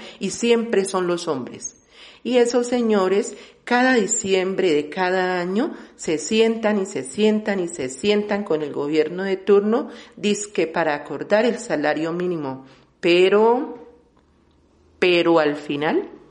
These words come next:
siempre el gobierno impone por decreto dicho salario que no alcanza. Buenas reflexiones nos hace esta mujer adulta. Y así,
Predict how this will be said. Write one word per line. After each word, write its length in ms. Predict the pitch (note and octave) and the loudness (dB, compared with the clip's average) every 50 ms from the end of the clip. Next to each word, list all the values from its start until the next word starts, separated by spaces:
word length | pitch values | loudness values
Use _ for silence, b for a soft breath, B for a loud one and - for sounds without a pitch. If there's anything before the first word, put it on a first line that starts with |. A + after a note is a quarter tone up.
| _ _ _ _ _ _ | _ _ _ _ _ _
siempre 540 | - - - - A#3+ A#3+ A#3 A#3 A#3 - G3+ | -18 -8 -2 0 2 2 2 2 2 4 4
el 80 | G3+ F3+ | 4 4
gobierno 540 | D#3+ E3 D#3 D3+ D#3+ D#3 D#3+ D#3 D#3+ E3 E3+ | 4 4 2 4 4 2 2 2 0 -4 -4
impone 480 | F3+ F3+ F#3 - - F#3+ F#3 F3+ F3 | -4 -6 -2 0 0 0 2 0 -2
por 260 | F3 - D#3+ D3+ D3+ | 0 0 0 0 0
decreto 640 | D#3 D3 C3+ - - E3 D#3+ D#3+ D#3+ - E3+ - B B B B B B B B _ - | -2 -4 -6 -4 -2 0 0 0 0 0 -2 -2 B B B B B B B B _ -20
dicho 480 | D3 C3+ G#3 G#3+ G3+ G#3 - - F#3 | -6 -2 0 0 0 -2 -4 -4 -4
salario 720 | F3 F3+ - D#3 C3+ C3 C3+ C3 C#3 C#3 C#3 C3+ C#3 C3+ C#3 | -4 -4 -6 -8 -6 -4 -4 -4 -4 -4 -6 -8 -10 -10 -12
que 140 | - - A#2+ | -16 -14 -12
no 140 | A#2 B2 B2+ | -10 -8 -8
alcanza. 800 | B2 B2 - - - - A#2+ A#2 A2 - - - - - - b b b b b b b _ | -10 -10 -12 -16 -16 -14 -14 -12 -14 -14 -16 -20 -20 -20 -20 b b b b b b b _
Buenas 360 | - D3+ F#3+ G3+ G3+ G#3 G3 | -4 0 0 2 2 2 0
reflexiones 640 | F3 E3+ F3 E3+ - D3+ C#3+ - - E3 D#3+ E3+ E3 | 0 -2 -2 0 0 -2 -2 -2 -2 -4 -4 -4 -4
nos 220 | F3 E3 D#3 D3+ | -6 -8 -6 -6
hace 180 | D3+ C#3+ - D#3 | -8 -6 -4 -6
esta 400 | D#3 D#3 - - - D#3 D#3 D#3 B B B B B B | -6 -6 -8 -6 -6 -6 -6 -6 B B B B B B
mujer 320 | - D#3 D#3 D#3+ E3+ D#3+ D#3+ | -8 -8 -2 -2 0 2 2
adulta. 600 | D#3+ E3 F3 F#3 F#3 F3 - - F3+ E3+ F#3 - - - B B B B B B B B B B B | 2 2 0 0 -2 -4 -6 -4 -4 -4 -4 -8 -14 -20 B B B B B B B B B B B
Y 140 | - G#3 G3+ | 2 2 4
así, 540 | F#3+ F#3+ - - B3+ B3+ D#4 F4 E4+ - | 4 2 0 0 2 2 2 2 0 -4